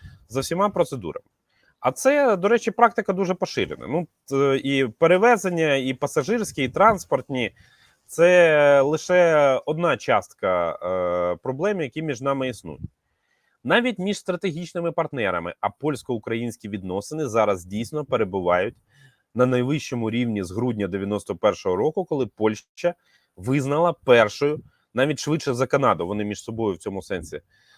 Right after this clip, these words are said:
сперечаються, швидше за Канаду визнала незалежність України.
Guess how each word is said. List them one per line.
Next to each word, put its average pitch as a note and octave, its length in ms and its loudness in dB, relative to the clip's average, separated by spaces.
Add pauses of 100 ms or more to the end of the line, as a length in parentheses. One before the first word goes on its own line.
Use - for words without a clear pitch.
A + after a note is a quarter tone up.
сперечаються, C#3 680 4
швидше D#3+ 320 -4
за C#3 100 -2
Канаду G#2+ 420 -2
визнала G2 440 -2
незалежність F#2+ 640 -4
України. E2+ 360 -10